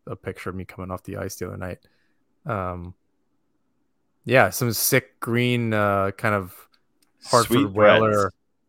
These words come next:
Speaker 1: Yeah, Hartford Whaler colors, uh, which is pretty cool. And I got the nice lime green socks going. Uh, I need, I need to get the matching socks with the actual stripes on it. But, um,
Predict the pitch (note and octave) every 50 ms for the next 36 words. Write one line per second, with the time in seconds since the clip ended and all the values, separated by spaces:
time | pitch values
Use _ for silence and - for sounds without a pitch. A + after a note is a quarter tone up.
0 | _ _ _ - B2+ A#2+ A#2 A#2 A2+ A2 G2 - - B2 A2+ - - A#2 G#2 A2
1 | A2 G#2+ G#2+ A2 G#2 - - G#2 G2+ G2+ G2 G2 F#2+ F#2 F2+ - - - - -
2 | A2+ G2+ G2 F#2 F#2 F#2+ F#2 - _ _ _ _ _ _ _ _ _ - A2+ G2+
3 | - G2+ G2 F#2+ F2+ - - _ _ _ _ _ - A#2+ A2 G#2 - - - G#2+
4 | G2+ G2 G2 G2 F#2+ F#2+ F#2 G2 F#2+ - _ G#2 F#2+ F#2+ F#2+ F#2+ - - G2+ G2
5 | G2 F#2+ G2 G2 F#2 G2 F#2+ F#2+ F#2+ F#2 F#2 F#2 F2+ - - - G2 F#2 F#2 -
6 | - - - A2 F#2+ F#2+ F#2 F#2 F2+ F2 _ _ _ _ _ _ _ _ _ -
7 | A2+ F#2 - F#2+ F2+ F2+ E3 D#3 C3+ - A2+ - B2+ B2 A2 A#2 A#2+ B2+ C3+ C3+
8 | B2+ C#3+ C3+ A#2+ - A#2 G#2+ A2 G#2+ G#2+ - - G2+ F#2+ - - G2+ F#2+ F#2+ -
9 | - - G2 - F#2+ F2+ G2 - - - G#2+ - - - A2+ A2 G#2+ - - -
10 | - - A2+ A2 - _ - G2 - - _ _ _ _ _ _ _ _ _ _
11 | _ _ _ - G#2+ G2 F#2 F2+ F2+ F2 F2 G2